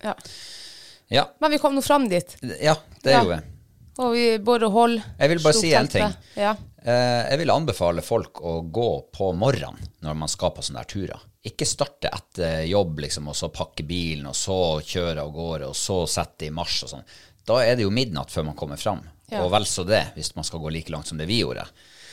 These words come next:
Speaker 2: Så, eh, start tidlig på morgenen. Legg deg tidlig om kvelden. Få en god natts søvn. Stå opp, spis en skikkelig turfrokost.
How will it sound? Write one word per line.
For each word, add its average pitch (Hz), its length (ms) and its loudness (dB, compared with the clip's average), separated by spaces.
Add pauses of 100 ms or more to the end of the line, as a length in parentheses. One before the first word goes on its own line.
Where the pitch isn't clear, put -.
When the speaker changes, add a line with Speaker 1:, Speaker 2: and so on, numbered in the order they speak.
(340)
Speaker 2:
Så, 131 420 8
eh, 120 920 2
start - 400 -6
tidlig 190 300 -2
på 147 80 -4
morgenen. 117 380 0 (300)
Legg 139 320 -2
deg 147 140 -4
tidlig 147 320 -2
om 139 80 -4
kvelden. 135 420 -4 (380)
Få 82 220 -2
en 104 100 2
god 113 240 0
natts 113 300 -2
søvn. 110 280 2
Stå 78 400 -6
opp, - 440 -6
spis - 440 -6
en 98 120 -10
skikkelig - 1000 -4
turfrokost. - 920 -6